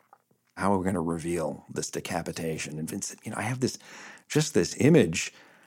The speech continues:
of the head moving through tall grass."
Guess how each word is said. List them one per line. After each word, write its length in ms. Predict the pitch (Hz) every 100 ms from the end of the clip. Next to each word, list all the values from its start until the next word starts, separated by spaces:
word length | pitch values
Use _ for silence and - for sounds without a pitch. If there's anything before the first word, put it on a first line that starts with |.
| _ -
of 240 | 104 92
the 80 | 101
head 460 | - 127 131 107 101 -
moving 460 | 131 120 127 131
through 240 | - 120 107
tall 320 | - 98 87
grass." 640 | 90 85 76 - - -